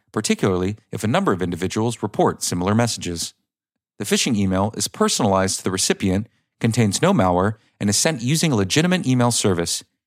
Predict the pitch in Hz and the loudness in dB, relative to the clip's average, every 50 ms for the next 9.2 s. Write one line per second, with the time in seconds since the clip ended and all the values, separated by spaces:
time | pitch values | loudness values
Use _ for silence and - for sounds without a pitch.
0 | _ _ _ - 110 - - - 190 - - 101 98 95 90 87 90 98 107 - | _ _ _ -2 -2 0 0 0 0 0 0 0 0 0 0 0 0 0 -2 -4
1 | - _ _ _ _ - - 202 202 - - 120 110 98 92 95 104 95 95 95 | -8 _ _ _ _ -2 0 0 2 2 2 2 2 2 0 -2 -2 -2 -2 0
2 | 101 104 110 - - - - - 156 151 104 95 - - - 104 92 101 - - | 2 0 0 0 -2 -6 -4 -2 0 0 0 0 -2 -4 -4 -4 -4 -4 -4 -4
3 | - 160 120 90 90 87 - - - 123 110 90 85 85 87 - _ _ _ _ | -4 -2 -2 0 -2 -2 -2 -2 0 0 0 0 -2 -6 -10 -14 _ _ _ _
4 | _ _ _ _ _ - 123 110 - - 208 - - 101 92 98 101 - - - | _ _ _ _ _ -4 -4 -2 0 0 0 0 0 0 0 0 -2 -2 -4 -2
5 | 107 107 107 98 - - 101 - 135 113 101 101 95 98 98 95 92 95 101 - | -2 -2 -2 -2 -2 0 0 0 0 0 0 0 2 2 2 2 2 0 0 0
6 | - - 143 170 165 - 110 95 92 95 - - 101 101 98 95 95 - - 190 | 0 2 0 0 0 0 0 0 0 -2 -4 -4 -2 -2 0 -2 0 0 -2 -2
7 | - - 98 95 95 92 90 92 92 107 135 143 135 - - 110 95 92 92 - | 0 0 -2 -2 0 0 0 0 2 2 2 2 0 -2 -2 -2 -2 -2 -2 -2
8 | - 117 - - 117 - - 117 104 101 - 104 92 - - - 87 85 82 80 | -2 -4 -2 -2 -4 -2 -2 -4 -4 -2 0 -2 -2 -2 -2 -2 0 0 0 -2
9 | - - - | -4 -8 -12